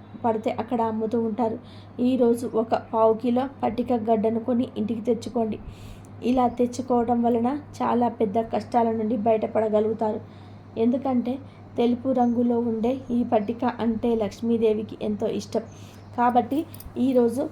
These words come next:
పటికను ఇంటికి తెచ్చుకోవడం, అలా తెచ్చుకున్న పటికను చాలా పసుపు కుంకుమతో బొట్లు పెట్టి ఒక ఎర్రటి వస్త్రంలో వేసి మూట కట్టి మీ ఇంటి మెయిన్ డోర్ దగ్గర కట్టండి. ఇలా కట్టడం వల్ల మీ ఇంటిపై ఉన్న చెడు దిష్టి,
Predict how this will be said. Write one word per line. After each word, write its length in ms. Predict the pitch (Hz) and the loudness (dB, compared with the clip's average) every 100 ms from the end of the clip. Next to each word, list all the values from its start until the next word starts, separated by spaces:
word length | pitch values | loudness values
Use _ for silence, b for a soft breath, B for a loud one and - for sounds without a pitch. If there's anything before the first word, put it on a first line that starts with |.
| - | 2
పటికను 440 | 226 240 262 262 - | 2 2 0 0 -2
ఇంటికి 280 | 233 226 240 | -2 -2 0
తెచ్చుకోవడం, 720 | 233 226 - 240 233 247 294 B B B - | 0 0 -2 0 2 2 -2 B B B -6
అలా 260 | 214 240 247 - - | 0 2 2 -4 -2
తెచ్చుకున్న 560 | 233 233 - 254 240 247 247 | -2 -2 -2 0 2 0 0
పటికను 460 | 214 240 240 254 294 - - | 0 0 -2 -2 -4 -12 -4
చాలా 280 | 240 226 226 | -2 0 -2
పసుపు 340 | - 247 - | -2 -4 -4
కుంకుమతో 520 | 262 247 214 226 220 220 | -4 -4 -2 0 0 0
బొట్లు 280 | 220 220 | 0 -2
పెట్టి 300 | 220 233 233 - | 0 0 -2 -6
ఒక 160 | 214 | -2
ఎర్రటి 360 | 226 214 226 233 | 0 2 0 -2
వస్త్రంలో 520 | 220 214 233 226 226 | -4 -2 -2 -2 0
వేసి 340 | 208 214 302 311 B B B - | 2 2 0 -6 B B B -2
మూట 160 | 254 285 | 0 2
కట్టి 380 | 285 226 262 277 B B - | 0 -2 -4 -8 B B -2
మీ 100 | 262 | 2
ఇంటి 440 | 254 240 247 277 - | 4 4 2 0 0
మెయిన్ 280 | 240 233 233 | 0 2 2
డోర్ 180 | 240 | 2
దగ్గర 300 | 214 220 233 | 2 0 0
కట్టండి. 520 | 233 240 220 233 233 247 B B B | 0 -2 -2 -2 -2 -4 B B B
ఇలా 180 | 254 262 | 0 2
కట్టడం 520 | 254 240 240 240 240 | 4 2 2 0 2
వల్ల 240 | 233 240 247 | 2 2 2
మీ 180 | 240 240 | 2 2
ఇంటిపై 460 | 226 247 247 233 | 0 0 2 4
ఉన్న 180 | 226 226 | 4 2
చెడు 340 | 240 - 233 | -2 0 0
దిష్టి, 460 | 220 233 - 240 | 0 -2 -2 -6